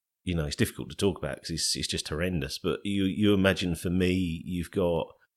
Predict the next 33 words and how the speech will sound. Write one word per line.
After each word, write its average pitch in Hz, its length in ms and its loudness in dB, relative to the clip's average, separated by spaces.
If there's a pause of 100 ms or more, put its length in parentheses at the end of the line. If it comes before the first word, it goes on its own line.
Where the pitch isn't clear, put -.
(380)
uh, 76 460 -2
at 95 80 -4
the 95 60 0
time 90 280 2
I've 80 60 -2
got 98 120 0
the - 60 -12
phone 90 320 -2
business, 87 300 0
that's 85 160 0
going 87 340 0
well. 82 420 0
I've, 78 220 -4
I've 80 120 -12
just - 260 0
bought 92 180 -2
a, - 220 -12 (160)
you 87 60 -8
know, 82 40 -8
a 80 60 -8
Subaru 85 520 0
P 87 300 10
one, 80 400 -2
which 85 180 -2
I 107 180 4
really 113 280 6
stretched - 400 0
to - 80 -4
get 87 180 0
actually. - 540 -8
And 92 180 -2
then, 90 300 2
um, 82 300 -2